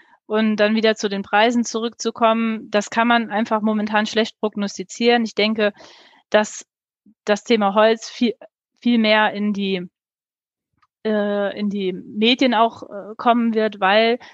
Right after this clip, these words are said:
einfach, ähm, das Thema auch, was, worüber wir noch gar nicht gesprochen haben, das Thema C O zwei.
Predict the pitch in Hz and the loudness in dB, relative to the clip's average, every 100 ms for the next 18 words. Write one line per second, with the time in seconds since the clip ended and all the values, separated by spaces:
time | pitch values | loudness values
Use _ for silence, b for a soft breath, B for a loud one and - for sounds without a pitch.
0 | B B B 208 214 - 202 202 - 202 | B B B 0 0 2 2 2 -2 -8
1 | 190 190 185 180 - _ _ _ 233 220 | -6 -6 -8 -12 -20 _ _ _ _ 0
2 | 202 - - - 220 214 185 190 190 214 | 0 -2 -14 -2 0 2 0 0 0 0
3 | - 202 208 202 190 190 190 202 247 - | -2 -4 -2 0 -2 -4 0 2 2 -2
4 | 226 - 220 220 202 190 - 214 190 - | -8 0 2 2 0 -4 -4 -2 -2 -2
5 | 214 196 - - 185 208 | -2 -2 -4 0 2 2